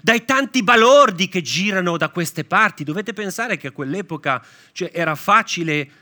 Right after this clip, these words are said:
incontrare persone malintenzionate, dei criminali. E quindi Davide ricorda a Nabal il fatto che i suoi uomini hanno protetto gli uomini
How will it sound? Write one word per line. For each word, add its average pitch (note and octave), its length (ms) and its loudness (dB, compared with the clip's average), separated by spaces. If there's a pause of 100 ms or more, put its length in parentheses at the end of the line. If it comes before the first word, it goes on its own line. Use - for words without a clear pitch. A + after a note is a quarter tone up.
(120)
incontrare E3+ 760 -4
persone D#3 600 -6
malintenzionate, D#3 1400 -2
dei A#2 120 -8
criminali. D#3 880 -2 (720)
E F3+ 60 -6
quindi G#3 380 -2
Davide A#3+ 600 -4
ricorda F#3+ 720 -6
a D#3 80 -2
Nabal D3 600 -4 (360)
il F3 140 -6
fatto A3+ 320 -12
che - 140 -10
i D3+ 40 -4
suoi E3+ 260 -6
uomini F3+ 680 -6 (420)
hanno F#3+ 540 -4 (260)
protetto F3+ 1000 -8 (280)
gli C3 200 -14
uomini B2+ 580 -8